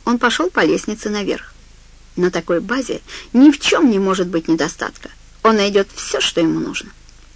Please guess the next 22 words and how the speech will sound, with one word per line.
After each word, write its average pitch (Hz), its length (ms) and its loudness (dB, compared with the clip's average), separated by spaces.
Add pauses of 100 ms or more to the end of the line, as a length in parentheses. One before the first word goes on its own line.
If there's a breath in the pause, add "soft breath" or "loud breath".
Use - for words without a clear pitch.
(460 loud breath)
Он 254 200 6
миновал 269 420 4
два 185 200 0
пролета 214 640 -2
и 233 60 0
остановился, 247 680 -2
чтобы 208 240 -4
перевести 180 480 -4
дыхание. - 480 -8 (840)
Внезапно 180 480 -4
он 190 80 -4
подумал: 214 420 -4 (800)
«Облучился 285 680 -6
ли - 120 -12
я?» - 200 -16 (680 loud breath)
Они 269 400 4
экранируют 269 720 2
радиоактивные 240 720 0
вещества 202 640 -4 (260)
с - 120 -18
помощью 214 480 -2
свинца. 247 520 -4